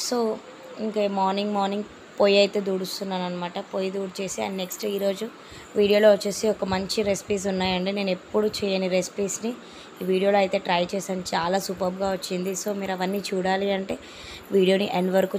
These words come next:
చూడాలి, స్కిప్ చేయకుండా. And మన ఛానల్ని ఎవరైనా కొత్తగా చూస్తున్నారో చూసే ఉంటారు కదా,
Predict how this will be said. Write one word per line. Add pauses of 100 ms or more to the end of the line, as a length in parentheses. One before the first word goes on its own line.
చూడాలి,
స్కిప్
చేయకుండా.
And
మన (120)
ఛానల్ని
ఎవరైనా
కొత్తగా (100)
చూస్తున్నారో (100)
చూసే
ఉంటారు
కదా,